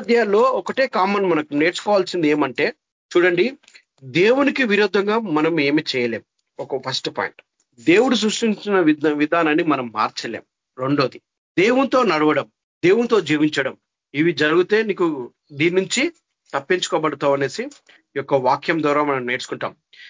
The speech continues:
ఎంత పెద్దవారైనా సరే, ఎంత చిన్నవారైనా కానీ దేవుని ఉగ్రతకు, దేవుని డిసోబే చేసే, ఉమ్,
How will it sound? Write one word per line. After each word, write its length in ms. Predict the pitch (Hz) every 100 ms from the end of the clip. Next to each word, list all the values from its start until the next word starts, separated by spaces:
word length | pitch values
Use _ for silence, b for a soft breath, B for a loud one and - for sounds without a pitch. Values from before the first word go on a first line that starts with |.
| B 139
ఎంత 180 | 147 185
పెద్దవారైనా 580 | 185 175 180 180 185 180
సరే, 220 | - 180 170
ఎంత 100 | 143
చిన్నవారైనా 500 | 139 143 143 151 147 143
కానీ 120 | 180 - b b _ _
దేవుని 300 | 135 156 165
ఉగ్రతకు, 460 | 151 147 143 139 190 247 _ _ _ 151
దేవుని 500 | 160 170 170 165 151 _
డిసోబే 460 | 143 135 156 156 151 147
చేసే, 220 | 139 151 147 _ _ _ - _ - 135
ఉమ్, 380 | 139 135 127